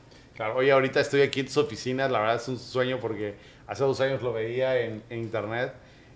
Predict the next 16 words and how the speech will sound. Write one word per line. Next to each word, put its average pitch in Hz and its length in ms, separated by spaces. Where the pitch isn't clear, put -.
y 113 180
dije, 117 200
"Wow, 117 500
hoy 127 180
estoy 127 260
aquí, 123 320
lo 127 160
que 110 100
has 113 120
logrado". 113 400
Creo 117 140
que 117 360
hacer 104 300
real 117 160
estate, 117 500
hacer 110 440